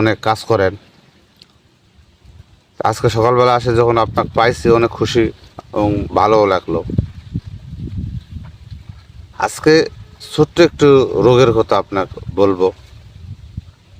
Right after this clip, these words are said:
আমাদের কাছে হয়তো বা ছোট, কিন্তু যাদের হইছে তাদের কাছে কিন্তু এটা বিশাল ধরনের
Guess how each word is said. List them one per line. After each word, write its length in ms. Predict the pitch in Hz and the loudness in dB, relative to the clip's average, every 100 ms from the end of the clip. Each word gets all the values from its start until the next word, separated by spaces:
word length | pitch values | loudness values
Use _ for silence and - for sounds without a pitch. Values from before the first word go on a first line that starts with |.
| - - - - - | -20 -20 -20 -6 0
আমাদের 300 | 120 135 135 123 | 0 2 0 0
কাছে 160 | 123 127 | 0 0
হয়তো 180 | 117 117 113 | 0 2 2
বা 60 | 110 - | 2 -2
ছোট, 180 | - - 104 120 - - | -4 2 0 0 -8 -6
কিন্তু 220 | 113 127 120 90 | 0 2 2 2
যাদের 280 | 110 120 143 117 | 0 2 2 2
হইছে 320 | 120 135 - 87 - _ _ - | 2 2 2 -2 -4 _ _ -4
তাদের 280 | 117 139 123 | 0 0 0
কাছে 240 | 120 120 127 117 | -2 0 0 0
কিন্তু 200 | 120 - 131 | 0 2 2
এটা 180 | 127 135 117 _ _ _ _ | 2 0 0 _ _ _ _
বিশাল 400 | 120 127 156 139 131 113 | -2 2 4 4 2 2
ধরনের 360 | 117 110 110 | 2 2 2